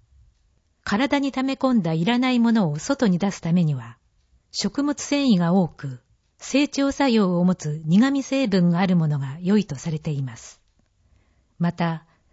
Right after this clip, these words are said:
香りが良くて、気の巡りを活発にする食材も、春の薬膳に欠かせません。ぜひ、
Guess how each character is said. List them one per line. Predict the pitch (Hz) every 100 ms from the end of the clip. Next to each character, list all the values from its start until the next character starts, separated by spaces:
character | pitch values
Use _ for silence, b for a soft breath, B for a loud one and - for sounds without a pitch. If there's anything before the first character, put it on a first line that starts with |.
| _
香 | - 220 269
り | 285
が | 277
良 | 269 262
く |
て、 | - 160 156 - _ _ _
気 | - 208
の | 285
巡 | 277 262 254
り |
を | 247
活 | - 196 -
発 | 254 247
に | 240
す | -
る | 208
食 | 214 180 196
材 | 185 180
も、 | 160 156 147 _ _ _ _
春 | 285 269
の | 214
薬 | 175 180 214
膳 | 208 175
に | 147 151
欠 | 151
か | 196
せ | 185
ま | 185 175
せ | 170
ん。 | 143 127 _ _ _ _ _ _ _ _ _ _
ぜ | - 226
ひ、 | - 175